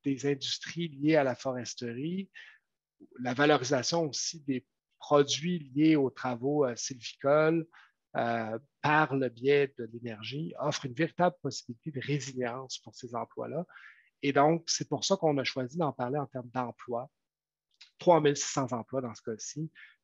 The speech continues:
dans des régions, euh, encore une fois, euh, s-, dans lesquels il y a beaucoup d'industries, euh, forestières.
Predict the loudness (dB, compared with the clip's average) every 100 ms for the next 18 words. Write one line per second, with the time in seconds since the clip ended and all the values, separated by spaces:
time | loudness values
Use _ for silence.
0 | -4 -2 0 0 0 0 0 2 0 -2
1 | _ _ _ -4 -2 -2 -4 -6 -10 -10
2 | -10 0 2 2 -4 -4 0 0 -2 _
3 | _ -10 -8 -8 -6 -4 -4 -6 -6 -6
4 | -2 -4 0 -2 0 -4 -2 -6 -6 -6
5 | -8 -12 -20 -20 -16 -12 -12 -14 -2 2
6 | 2 -2 -8 -8 -8 -12